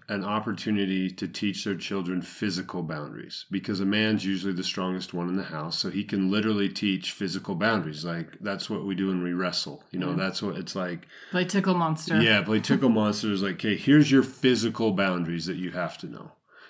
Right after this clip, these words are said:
Speaker 1: And every little boy at some point is gonna try and take his dad, and the dad will just go, "Okay, here's the line. Now you know."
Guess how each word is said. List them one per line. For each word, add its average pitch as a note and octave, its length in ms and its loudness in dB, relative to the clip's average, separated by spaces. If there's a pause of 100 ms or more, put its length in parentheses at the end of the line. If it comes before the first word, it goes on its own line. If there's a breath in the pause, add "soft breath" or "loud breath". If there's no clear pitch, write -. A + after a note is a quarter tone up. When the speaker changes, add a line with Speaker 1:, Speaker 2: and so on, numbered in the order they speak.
Speaker 1:
And F#2+ 100 -2
every C#3+ 260 10
little D3+ 220 10
boy B2 220 6
at A2 80 2
some A2+ 200 2
point A#2 340 2
is G2 140 -2
gonna G2+ 320 0
try G#2 320 2
and F#2 240 0
take G#2+ 280 2
his G2+ 200 0
dad, G2 380 2
and A2+ 120 0
the G#2+ 60 2
dad G#2+ 280 4
will G#2+ 80 2
just G#2 280 0
go, A2 100 2
"Okay, C#3+ 500 2 (380 soft breath)
here's B2+ 460 8
the A#2+ 120 4
line. D#3 580 10
Now G#2+ 180 8
you A#2+ 180 10
know." B2 640 6